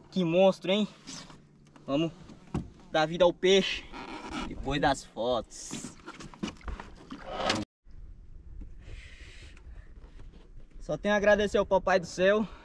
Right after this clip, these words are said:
que nos deu a oportunidade de capturar esse lindo pacaçu. Olha que peixe lindo, galera. Esse peixão aqui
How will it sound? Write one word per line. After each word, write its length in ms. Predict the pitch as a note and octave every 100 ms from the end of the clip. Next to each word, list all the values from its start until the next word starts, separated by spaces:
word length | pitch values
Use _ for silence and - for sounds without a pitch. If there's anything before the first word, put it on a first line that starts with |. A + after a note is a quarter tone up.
| -
que 60 | -
nos 140 | D#3
deu 100 | D3+
a 40 | D#3+
oportunidade 480 | E3+ E3 E3 D3 C#3+
de 80 |
capturar 460 | - - - C3+ C#3+
esse 260 | C#3 - C3
lindo 320 | B2 D3+ D#3+
pacaçu. 880 | - C#3+ C#3+ C3 - - - C3+ D3+ - - - - - _
Olha 160 | - C3
que 100 | C3
peixe 300 | C#3 C#3+ C3+
lindo, 200 | C3 A2+
galera. 380 | G2 D#2 C#2+ - - -
Esse 220 | - -
peixão 400 | - F#3 - E3+
aqui 320 | D#3+ F#3+ G3+